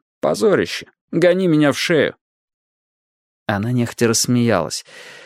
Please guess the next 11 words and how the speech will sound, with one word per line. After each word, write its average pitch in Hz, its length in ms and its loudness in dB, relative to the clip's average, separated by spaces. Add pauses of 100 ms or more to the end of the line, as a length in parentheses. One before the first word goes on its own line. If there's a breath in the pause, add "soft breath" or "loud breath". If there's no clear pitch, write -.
(120)
и - 120 -6
в - 40 -2
этот 156 220 -2
миг 151 220 2
Страйк 131 360 0
почувствовал, 147 540 -4
как 110 180 -6
у 110 40 0
него 104 220 2
завибрировал 113 680 2
телефон. 92 540 -8